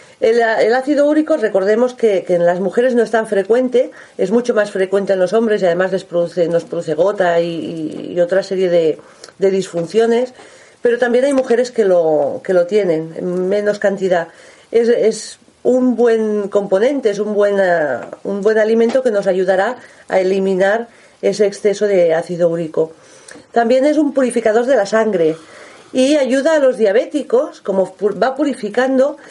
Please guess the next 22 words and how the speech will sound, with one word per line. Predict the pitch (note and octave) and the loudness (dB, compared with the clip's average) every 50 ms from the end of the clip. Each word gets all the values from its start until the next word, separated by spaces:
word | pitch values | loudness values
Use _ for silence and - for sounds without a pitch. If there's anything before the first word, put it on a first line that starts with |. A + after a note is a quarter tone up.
| - - - - - - | -20 -20 -20 -20 -10 -4
y, | - A#3+ B3 B3 A#3+ A#3+ A#3+ A#3+ A#3 A#3 A3+ A3 A3 G#3+ G3+ G3 - - | -2 0 2 2 4 4 4 4 4 2 2 2 0 -2 -4 -6 -6 -2
y | - A3+ A#3+ | 0 0 2
regenera | G3+ G#3 G#3+ G#3+ G#3 A3 G#3 A3 A#3 C4 C#4+ A#3+ F#3 E3 D#3+ E3+ E3+ - _ _ _ | 2 0 0 0 0 0 2 2 2 2 2 0 0 -2 -4 -6 -10 -16 _ _ _
toda | - G#3+ G#3 G#3 G#3+ G3+ | -2 -2 0 2 0 2
nuestra, | G3+ G3+ G3 G3 G3 - G3 F#3+ F#3+ F3+ F3 E3+ D#3+ D#3 D3+ D3+ C#3 D3 | 2 0 0 -2 -2 -2 0 0 0 2 0 0 0 0 -2 -2 -4 -2
nuestra, | F3 F#3 F3+ F3+ F3+ - - F#3 F3 E3+ D#3+ D#3 C#3+ C#3+ C#3 C3+ B2 - - - - _ _ _ _ _ - - _ _ _ _ _ _ _ _ - - | -2 0 0 0 -2 -4 -4 -2 0 0 0 0 -2 -4 -4 -6 -8 -8 -8 -10 -10 _ _ _ _ _ -20 -20 _ _ _ _ _ _ _ _ -20 -8
nuestro | - F#3+ F#3+ F#3+ F#3+ - F#3+ F3+ | -4 -2 -2 -2 0 0 0 2
riego | G3+ A#3 B3+ A#3+ B3+ | 2 2 2 2 2
sanguíneo. | B3+ A#3+ A#3+ A#3 A#3+ A#3 C4 B3+ B3 B3 B3+ C4+ C4 - - - - - - - | 2 0 0 0 2 2 2 2 2 2 0 0 -2 -6 -16 -20 -20 -18 -6 0
Es | A3+ B3 B3 | 0 2 2
muy | C4 C#4 C#4 C4+ | 2 2 2 2
bueno | A#3+ B3 B3+ C4+ | 2 2 2 2
también | B3+ B3+ A3 A3+ A3+ A3+ | 0 2 2 0 2 2
para | C4 C4 B3 | 2 2 2
los | G#3+ G3 F#3+ | 2 0 0
diabéticos, | F3 F3+ E3 F3 G3 F3+ F3+ F3+ - F3 | 2 2 2 2 0 -2 -2 -2 -2 -2
para | F3 F#3 F3 D#3+ | 0 0 0 0
las | E3+ F3 | 0 -2
personas | - F#3+ E3+ F3+ G#3 G#3+ G#3 | -4 -6 -4 -2 -2 -2 -2
que | G#3+ G#3 | -2 -4
tienen | G3+ F#3+ F#3+ G3 G#3 G#3 G3+ G3+ F#3+ F3+ F3 E3 | -4 -4 -2 -2 -2 -2 -2 -2 -4 -4 -4 -2
diabetes. | D#3 E3+ E3+ D#3+ E3 D#3+ D#3+ D#3 D#3 D#3 D#3 | 0 0 2 2 2 0 0 -2 -4 -4 -6